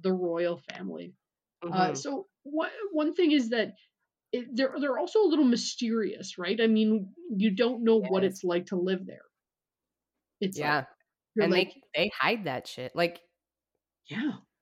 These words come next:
Speaker 2: we, I think they did this in The Crown where they tried to film a day in their life, and they're like, "That's boring. No <laughs> one wants to see that."
Speaker 1: <laughs> Yeah. But I think,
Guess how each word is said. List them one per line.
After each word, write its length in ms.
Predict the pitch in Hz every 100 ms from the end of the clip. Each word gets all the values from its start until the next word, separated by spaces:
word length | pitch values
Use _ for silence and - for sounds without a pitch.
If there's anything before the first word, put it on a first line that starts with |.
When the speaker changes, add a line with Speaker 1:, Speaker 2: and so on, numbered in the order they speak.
| _ _ _ _ -
Speaker 2:
we, 260 | 151 - - - _ _ _
I 100 | -
think 200 | 156 214
they 80 | 180
did 200 | 156 156
this 140 | 143 143
in 60 |
The 60 | 143
Crown 280 | - 151 139
where 100 | 135
they 120 | 135
tried 220 | - 139
to 60 | 143
film 460 | - 139 135 139 _ _ _ _ _ _
a 60 | 156
day 220 | 139 135
in 100 | 151
their 140 | 143 135
life, 240 | 147 170
and 80 | 170
they're 80 | 156
like, 220 | 156 -
"That's 220 | 294 269 190
boring. 460 | 170 160 135 127 135
No 80 |
<laughs> 20 | 151
one 220 | - 196
wants 240 | - -
to 80 | -
see 300 | - - 208 214
that." 280 | - 175 - _ - - - - -
Speaker 1:
<laughs> 0 |
Yeah. 480 | 349 349 - - - - - - - - - - - _ _ -
But 140 | 247
I 200 | 240 226 -
think, 280 | 269 277 359